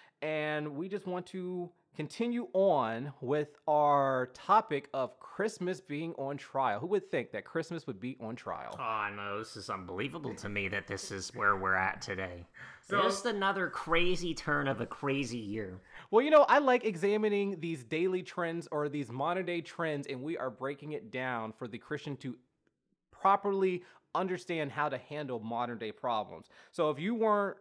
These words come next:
Speaker 1: if you're just joining us for part two, you need to go back and listen to part one, because in part one, we discussed how there is a new theology or a new thinking that Christians should not celebrate Christmas because it is not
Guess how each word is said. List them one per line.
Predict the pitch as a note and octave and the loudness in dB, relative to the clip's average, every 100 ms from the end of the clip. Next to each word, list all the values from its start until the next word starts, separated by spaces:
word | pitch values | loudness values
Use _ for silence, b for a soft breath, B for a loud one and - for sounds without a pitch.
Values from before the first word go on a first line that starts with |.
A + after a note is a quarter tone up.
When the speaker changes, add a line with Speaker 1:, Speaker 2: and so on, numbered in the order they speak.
| _ | _
Speaker 1:
if | C3 C3 | -12 0
you're | F#3+ | 2
just | F#3 B2 | 2 2
joining | D#3+ F3 D#3 | 2 2 2
us | C#3+ | 0
for | - C#3+ | 0 -4
part | B2 D#3 C#3+ | 0 0 0
two, | - E3 C3 | 0 -2 -2
you | B2 | -2
need | C3+ E3 F3 | -4 -6 -4
to | |
go | F#3+ | -2
back | D#3+ D3 C3+ | 0 0 -2
and | B2+ | -8
listen | C3+ C3+ | -8 -8
to | A#2+ | -10
part | - C#3 - | -4 -4 -2
one, | A#2+ A#2 G#2+ B B | -4 -6 -6 B B
because | C#3 B2 | -6 -4
in | A#2+ | -6
part | - F3+ D#3 | 0 0 0
one, | D3+ C#3 | -2 -2
we | C3 | -4
discussed | C#3+ C#3 - C#3+ B2+ - | -6 -10 -8 -2 -2 -4
how | - - B2+ A#2+ | -10 -2 0 0
there | B2 A#2+ | -2 -6
is | - A#2+ A#2+ - | -6 -8 -8 -10
a | A#2+ | -10
new | A2 A#2 C#3+ D3 D3 C#3+ b b b b _ - | -8 -6 -4 -2 -4 -8 b b b b _ -8
theology | E3 C#3 D3 C#3+ B2+ C#3+ C#3 | -4 2 2 2 0 -2 0
or | A#2+ | 0
a | A#2 | -2
new | B2+ D#3 | -2 -4
thinking | D3 - C#3+ C#3+ C3 | -4 -6 -6 -4 -4
that | A#2+ A2+ | -4 -6
Christians | - D#3 D#3+ C3+ | -6 -8 -6 -8
should | - C3 | -8 -8
not | A#2+ B2+ C#3 - | -6 -4 -4 -6
celebrate | - C3+ C3+ A#2 B2 A2+ - | -6 -4 -4 -4 -4 -4 -10
Christmas | - B3 D4 C#3 A#2+ - | -4 -2 -2 -6 -8 -8
because | C3+ C#3+ B2+ A2+ | -10 -6 -6 -4
it | C#3+ C3+ | -6 -6
is | A2 | -8
not | A2 B2+ C#3 | -6 -4 -4